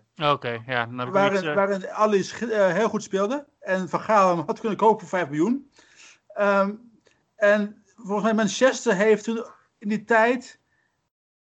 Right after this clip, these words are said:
Speaker 3: tegen Cambridge gespeeld, onder Van Gaal.
Speaker 2: Ja, dat was hem volgens mij. Want wel in de F A Cup was ook zo'n wedstrijd, toch? Dat ze op een gegeven moment, eh, toch wel gelijk, gelijk speelden uit.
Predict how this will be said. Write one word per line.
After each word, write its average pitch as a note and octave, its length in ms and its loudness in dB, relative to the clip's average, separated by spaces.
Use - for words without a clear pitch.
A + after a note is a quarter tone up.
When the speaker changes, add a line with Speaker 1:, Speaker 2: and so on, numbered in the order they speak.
Speaker 3:
tegen F#3+ 320 -4
Cambridge F#3+ 800 -2
gespeeld, D3 640 -8
onder F#3 200 -8
Van D3 120 0
Gaal. A#3 480 -2
Speaker 2:
Ja, E3 160 2
dat F#3 100 4
was G3 120 2
hem D#3+ 100 -4
volgens C#3 200 -4
mij. D3 140 -4
Want E3 160 -6
wel F#3+ 100 4
in G3+ 60 2
de E3+ 220 2
F F#3+ 40 0
A G3 60 -4
Cup D#3+ 120 -6
was D#3 160 -2
ook F#3 120 -6
zo'n F#3+ 140 -6
wedstrijd, D#3 280 -4
toch? F#3 100 -6
Dat E3+ 140 -4
ze - 60 -12
op D#3 60 -12
een D3 60 -6
gegeven D3+ 260 -2
moment, D3+ 260 -4
eh, D#3 80 -2
toch D3+ 200 -2
wel D#3 240 4
gelijk, - 560 -2
gelijk F3+ 260 -2
speelden C#3 300 -4
uit. C3 280 -6